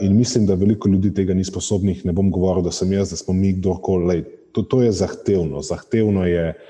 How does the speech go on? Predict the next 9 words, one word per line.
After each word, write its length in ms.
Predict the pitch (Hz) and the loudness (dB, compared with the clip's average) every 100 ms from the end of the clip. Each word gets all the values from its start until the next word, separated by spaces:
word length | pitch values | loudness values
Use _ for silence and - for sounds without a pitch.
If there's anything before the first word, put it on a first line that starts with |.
| - _ - | -20 _ -6
em, 520 | 85 82 80 78 - - _ _ _ _ _ _ _ _ _ _ _ - - - - - | -2 0 -2 -2 -6 -10 _ _ _ _ _ _ _ _ _ _ _ -20 -20 -18 -12 -4
testirati 580 | 98 - 110 98 92 92 | -2 0 0 0 0 2
validnost 680 | 92 95 92 90 82 - | 2 2 2 0 -2 -4
svojih 300 | 92 85 78 | -2 -2 -2
prepričanj. 500 | - 80 87 80 73 69 - | -6 -4 -4 -4 -10 -16 -12
Mislim, 560 | 95 101 113 - 101 95 | -2 0 0 0 0 0
da 100 | 90 | -2
tudi 600 | 107 95 92 92 - - | 0 0 2 0 -4 -8
dostikrat, 800 | 95 92 95 - - 92 - | -4 -2 -4 -8 -8 -6 -8